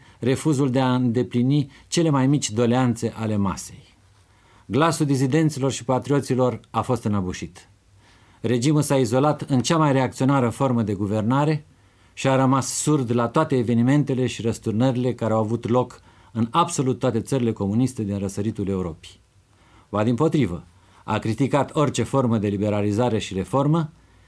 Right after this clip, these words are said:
devenind ultimul reprezentant al unui sistem ce pare astăzi muribund. Ceaușescu și oligarhia din jurul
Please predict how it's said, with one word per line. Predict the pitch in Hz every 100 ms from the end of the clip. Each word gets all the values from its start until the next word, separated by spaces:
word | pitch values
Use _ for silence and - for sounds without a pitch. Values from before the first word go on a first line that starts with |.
| _
devenind | - 135 151 156 -
ultimul | 175 170 139 113 107
reprezentant | 107 101 101 113 113 143 143 - -
al | 110
unui | 107 113
sistem | 110 101 - 139 127
ce | 120 107
pare | - 117
astăzi | 107 113 - 104 87
muribund. | 92 98 95 90 76 - - _ _ _ _ _ _ _ _ -
Ceaușescu | 143 139 185 185 - 185 - -
și | - 113
oligarhia | 107 110 113 104 135 110
din | 98
jurul | 95 120 135 160